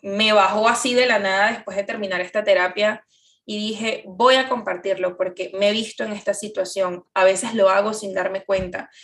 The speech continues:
y siempre trato de, de volverme a, o de tener ese tacto conmigo misma y preguntarme, "Ya va, esto lo estoy haciendo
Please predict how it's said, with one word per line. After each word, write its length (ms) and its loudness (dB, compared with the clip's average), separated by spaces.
y 100 -6
siempre 800 -2
trato 400 2
de, 480 -4
de 260 -10
volverme 840 -4
a, 640 0
o 80 -4
de 120 -4
tener 480 -4
ese 280 -2
tacto 420 -6
conmigo 400 -4
misma 500 -4
y 100 -8
preguntarme, 760 2
"Ya 140 -2
va, 220 -4
esto 200 -6
lo 80 -8
estoy 160 0
haciendo 600 0